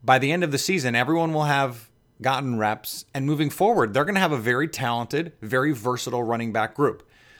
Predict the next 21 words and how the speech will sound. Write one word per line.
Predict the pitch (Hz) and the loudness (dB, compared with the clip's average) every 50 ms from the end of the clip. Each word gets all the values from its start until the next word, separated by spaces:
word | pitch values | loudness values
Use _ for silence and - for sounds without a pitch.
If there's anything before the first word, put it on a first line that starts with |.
| _ _ - | _ _ -4
Now, | 120 123 | -2 0
the | 117 123 | 0 2
last | 120 127 156 180 180 - - | 2 4 4 2 2 0 -4
person | - 180 185 185 - - 107 98 95 113 131 127 _ _ _ _ _ _ _ _ _ _ _ _ _ | -2 -2 -2 -2 -2 -4 -6 -8 -8 -10 -14 -16 _ _ _ _ _ _ _ _ _ _ _ _ _
in | - 131 131 | -8 -6 -6
this | 135 127 - | -4 -6 -6
trifecta | - - 143 131 135 127 - - 139 160 - - 127 113 | -4 -2 0 0 0 0 0 0 0 0 0 -2 -6 -4
to | - - 120 | -4 -2 -4
return | 120 113 - 135 131 127 | -4 -2 -2 -2 -4 -4
for | 120 - 127 | -4 -6 -6
Green | 110 123 123 123 | -4 -4 -4 -2
Bay | 127 160 147 | 0 0 0
is | 117 110 - | -2 -4 -4
Clay | - 135 | -6 -4
Matthews. | 123 139 160 170 156 - 131 - - - - - _ _ _ _ _ _ - - - _ _ _ _ - | 0 0 0 0 -2 -4 -14 -16 -18 -20 -20 -20 _ _ _ _ _ _ -20 -20 -20 _ _ _ _ -6
And | 120 117 113 113 113 | -2 -2 -2 -2 -2
he | 113 127 127 | -4 -4 -4
said | - - - 131 123 123 123 120 | -4 -2 0 2 2 2 2 2
he | 123 127 | 0 -2
was | 123 117 107 - | -2 -2 -2 -4
close | - - - - 131 131 135 160 165 - - - - - - | -6 -8 -4 0 2 4 4 2 2 -2 -6 -10 -12 -14 -18